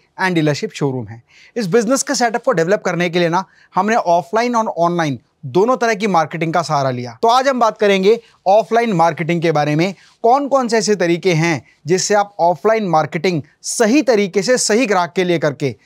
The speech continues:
आसानी से सेल्स को ग्रैब कर सकते हैं। क्योंकि आप लोग एक बात को अच्छे से जानते हैं कि कोई भी मार्केटिंग स्ट्रेटजी अपनाई जाए,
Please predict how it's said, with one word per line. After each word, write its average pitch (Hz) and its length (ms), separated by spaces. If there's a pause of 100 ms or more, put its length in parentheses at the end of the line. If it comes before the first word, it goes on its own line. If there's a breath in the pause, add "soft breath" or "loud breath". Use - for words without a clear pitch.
(220 soft breath)
आसानी 226 400
से 247 120
सेल्स 190 280
को 247 120
ग्रैब 156 300
कर 139 80
सकते - 300
हैं। 123 120 (320 soft breath)
क्योंकि 285 160
आप 294 200
लोग 294 120
एक 254 140
बात 196 180
को 262 80
अच्छे 226 180
से 226 80
जानते 180 320
हैं 214 100
कि 240 100
कोई 190 240
भी 254 100
मार्केटिंग 190 460
स्ट्रेटजी 175 380
अपनाई 156 280
जाए, 143 260